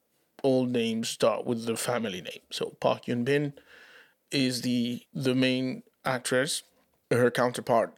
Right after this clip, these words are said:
is a singer actor, no, uh, who only goes by a first name, by one name, Rowoon. And there is, uh,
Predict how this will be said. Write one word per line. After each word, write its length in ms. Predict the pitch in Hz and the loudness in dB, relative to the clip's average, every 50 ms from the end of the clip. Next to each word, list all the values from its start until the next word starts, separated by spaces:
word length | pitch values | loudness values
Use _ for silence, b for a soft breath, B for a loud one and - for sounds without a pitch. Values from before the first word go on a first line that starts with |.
| _ | _
is 280 | - 131 127 120 117 120 | -6 -4 -2 -2 0 0
a 160 | 117 113 110 | 0 0 0
singer 720 | - - - - - - - 147 143 143 139 131 135 127 - | 0 0 0 0 0 0 0 0 0 0 2 2 2 2 2
actor, 440 | - 131 127 - - - 135 131 123 | 0 0 -2 -2 -2 -2 -2 0 0
no, 260 | 120 120 120 117 - - - | 0 0 0 0 -2 -4 -4
uh, 160 | 131 120 - - - 131 | -4 -4 -4 -6 -8 -6
who 200 | 131 127 123 - - | -4 -4 -4 -2 -2
only 240 | 135 135 143 135 123 | -2 0 0 -2 0
goes 240 | 117 120 127 123 | 0 0 0 0
by 160 | 113 117 110 110 | 0 0 0 0
a 100 | 113 117 | 0 -2
first 340 | - - 131 131 127 - | 0 0 0 0 0 0
name, 280 | 127 123 120 120 135 B B B B B B B B | 0 0 0 0 -2 B B B B B B B B
by 160 | - 131 127 | 2 2 2
one 300 | 127 127 139 139 135 135 | 4 4 4 2 2 2
name, 300 | 127 131 135 139 147 165 - _ - | 0 -2 -2 -2 -4 -8 -10 _ -4
Rowoon. 600 | 131 131 135 127 123 131 135 147 165 175 180 - - b b b b b b b b b b b b b b b b b b b b b b b b b b _ _ _ | 0 0 2 2 2 0 0 0 0 0 -2 -4 -8 b b b b b b b b b b b b b b b b b b b b b b b b b b _ _ _
And 360 | 165 151 147 143 143 147 147 - _ | 2 4 6 6 4 4 2 -2 _
there 240 | 147 143 139 135 135 | -2 0 2 2 2
is, 460 | - 143 139 135 135 127 127 131 139 | 2 0 0 2 2 0 0 0 2
uh, 440 | 135 131 127 127 123 123 120 117 | 2 4 4 2 2 0 -2 -4